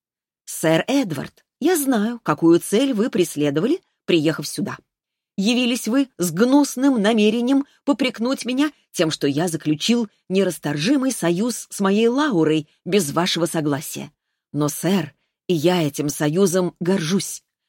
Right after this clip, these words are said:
Горжусь тем, что вызвал неудовольствие своего отца». И с этими словами он взял меня за руку, и покуда сэр Эдвард, Филиппа и Августа отдавали в своих мыслях должное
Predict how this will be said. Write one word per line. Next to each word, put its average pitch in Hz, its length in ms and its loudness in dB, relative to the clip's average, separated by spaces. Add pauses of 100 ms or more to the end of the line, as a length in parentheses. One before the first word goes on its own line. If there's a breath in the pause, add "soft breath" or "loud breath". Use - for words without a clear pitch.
(160)
Горжусь 208 560 2
тем, 233 320 0
что - 200 0
вызвал 233 460 0
неудовольствие 214 880 0 (140)
своего 147 400 -2
отца». 156 360 -8 (640)
И 170 80 -6
с 160 120 -8
этими 151 260 -2
словами 151 560 0 (220)
он 208 200 2
взял 175 280 0
меня 180 240 2
за 156 240 0
руку, 233 360 0 (340 soft breath)
и 240 100 2
покуда 254 440 -2
сэр 262 360 -2
Эдвард, 151 560 -6
Филиппа 233 520 -2
и 233 180 -2
Августа 151 640 -4 (200)
отдавали 156 500 2
в - 60 -8
своих 151 360 0
мыслях 151 380 0
должное 151 600 0